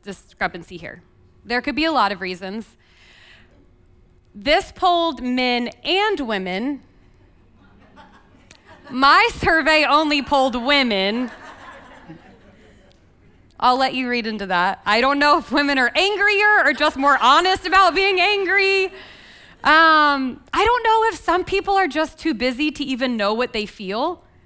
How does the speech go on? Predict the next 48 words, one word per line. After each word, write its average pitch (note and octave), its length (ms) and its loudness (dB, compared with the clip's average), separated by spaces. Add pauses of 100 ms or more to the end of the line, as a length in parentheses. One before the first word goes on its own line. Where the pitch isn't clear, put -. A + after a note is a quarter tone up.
(400)
Do - 80 -2
you G4+ 40 0
ever A4 100 -2 (100)
have A#4+ 100 0
someone D#4+ 240 0
ask A3 380 0
you, C4+ 340 -4
like, A3+ 180 -6
"How B3 140 0
you G#4+ 160 0 (140)
doing?" C4 160 0
And G3 100 -6
you're G3 140 -4
like, F3 260 -8
"Pff, - 320 -10
I G3+ 140 2
don't C5 160 0
know. C5+ 840 -6 (360)
I F4+ 100 4
haven't C#5 300 4
had C5+ 160 2
time B4 180 4
to E4 60 -2
think A4 180 2
about A4+ 180 4
how G4 200 6
I'm G4 180 2
doing. G4 380 0
Are G#4+ 80 4
you E4+ 160 0
kidding F#4 360 -2
me?" B4+ 280 -2 (640)
I D#4+ 140 4
think G#4+ 220 -2
some A4+ 140 0
people A4 280 0
just E4+ 200 -6
don't G4+ 200 0
know G4+ 180 2
how G#4+ 220 0
they F#4+ 160 -2
feel. D4+ 720 -2 (280)
Or F4 120 0
some A4+ 200 0
people G4 280 -2
stuffing E4 380 -2
the D#4+ 100 -4
truth. C#4+ 500 -6